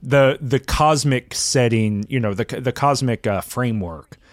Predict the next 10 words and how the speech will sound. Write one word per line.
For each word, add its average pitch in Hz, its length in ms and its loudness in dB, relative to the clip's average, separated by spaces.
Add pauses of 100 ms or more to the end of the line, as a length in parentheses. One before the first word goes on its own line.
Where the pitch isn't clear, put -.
(260)
that 123 120 -2
kind 123 140 -4
of 98 60 -6
supersedes 92 680 -6
it. - 120 -18
So 160 220 -2 (260)
I, 214 240 -4
I, 202 220 0
I 175 80 2
just, 170 240 0